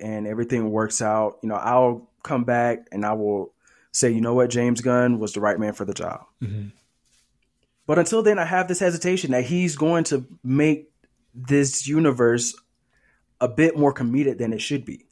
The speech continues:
Speaker 2: Mm-hmm.
Speaker 1: D C shouldn't be on the same level of Marvel.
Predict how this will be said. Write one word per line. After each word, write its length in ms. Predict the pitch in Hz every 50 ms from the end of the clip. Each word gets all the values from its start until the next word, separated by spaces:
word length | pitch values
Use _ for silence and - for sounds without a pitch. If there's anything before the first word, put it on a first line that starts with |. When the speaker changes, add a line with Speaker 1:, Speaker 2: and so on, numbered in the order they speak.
| -
Speaker 2:
Mm-hmm. 120 | 135 110 104
Speaker 1:
D 140 | 160 180 185
C 220 | - 214 214 208
shouldn't 480 | - - - 208 202 185 165 156 156 139
be 380 | 143 156 156 156 143 139 131 -
on 220 | 117 135 135 131
the 80 | 123 113
same 320 | - - 139 139 131 120
level 220 | 123 120 107 110
of 80 | 104 95
Marvel. 420 | 98 98 95 - - - - _